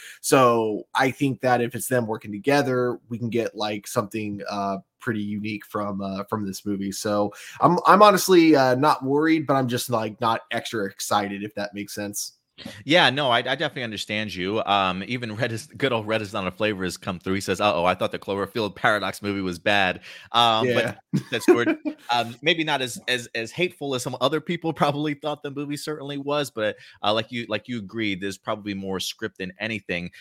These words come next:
Speaker 2: Um, so for me, it'll be really interesting to kinda see what that combination of Julius and Malcolm Spellman are certainly going to tap into. There is a part of me that when it comes to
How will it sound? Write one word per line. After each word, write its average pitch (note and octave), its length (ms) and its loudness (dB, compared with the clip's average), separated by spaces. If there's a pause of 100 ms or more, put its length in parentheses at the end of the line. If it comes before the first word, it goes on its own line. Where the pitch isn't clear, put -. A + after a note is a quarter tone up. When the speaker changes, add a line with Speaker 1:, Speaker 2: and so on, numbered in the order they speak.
(140)
Speaker 2:
Um, B2 120 -2
so F3 180 -2
for D3+ 200 -4
me, F#3+ 240 -2
it'll E3+ 140 -2
be E3+ 100 -6
really E3 260 -2
interesting D3 480 -8
to C#3+ 60 -6
kinda C3+ 240 -6
see C#3 140 -8
what C#3 220 -6
that B2+ 180 -6
combination B2+ 680 -6
of A2 160 -4
Julius A#2+ 640 -6
and G#2+ 360 -4 (240)
Malcolm A2+ 380 -2
Spellman A2+ 480 -6
are G#2+ 60 -6
certainly G#2+ 360 -4
going G#2+ 340 -10
to A2 220 -12
tap G#2 400 -6
into. D3 460 -6 (760)
There D#3 220 2
is F3 140 0
a G3+ 60 -2
part C#3+ 320 -2
of C#3 120 -8
me C#3+ 120 -8
that B2+ 160 -2
when A2 120 -8
it G#2+ 120 -12
comes B2 340 -8
to B2+ 380 -4